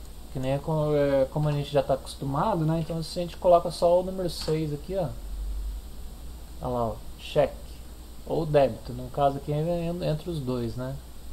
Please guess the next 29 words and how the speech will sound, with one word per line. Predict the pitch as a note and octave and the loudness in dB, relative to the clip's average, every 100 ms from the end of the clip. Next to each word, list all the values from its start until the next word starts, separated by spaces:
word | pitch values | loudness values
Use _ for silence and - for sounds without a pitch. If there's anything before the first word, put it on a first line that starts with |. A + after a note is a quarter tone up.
| - - - - - - | -12 -14 -14 -14 -14 -10
O | |
conta | D3 D3 C#3 C3+ | -2 0 0 -2
caixa | - C3+ - C3+ | 4 4 4 -2
número | C3+ C#3+ E3 | 0 2 4
um, | E3 G#3+ | 2 2
que | A3+ | -2
você | D3+ - | -6 -8
só | - | -4
tem | C#3+ D3 | -2 0
um | C#3+ | -2
caixa, | - D#3+ G3+ - F#3 | 2 2 2 -2 -4
né? | F3+ A#3 - - - - - - - - - - - - | -4 -4 -8 -12 -10 -10 -10 -10 -12 -12 -12 -12 -10 -8
Então | D3 D3 D3 D3 C#3+ | 4 6 6 4 0
vamos | C#3+ D#3 D#3 D3+ C3 | 0 2 4 2 4
voltar | C#3 B2+ - C3 | 4 4 4 2
aqui, | C3 - | 2 2
ó. | E3+ A2+ - - - D#3 | 2 2 -2 -6 -8 -6
Você | D3 C#3 | -2 2
vai | |
escolher | C3 - C3 B2 | 2 2 -2 0
o | C3+ | -2
banco, | G3+ D3+ C#3+ G3+ - C4 - - - - - - - - - - - - - - | 4 6 6 2 -2 -2 -4 -2 2 2 2 -2 -2 -4 -6 -8 -8 -8 -6 -2
a | C3+ | -2
data | B2+ C3 C#3 D3+ | 2 4 4 2
que | - | -6
você | A#2+ - | -6 -8
fez | - C3 | -6 -4
o | D#3 | -4
cheque, | D#3+ F3+ F#3+ G#3 - | 0 4 4 2 -8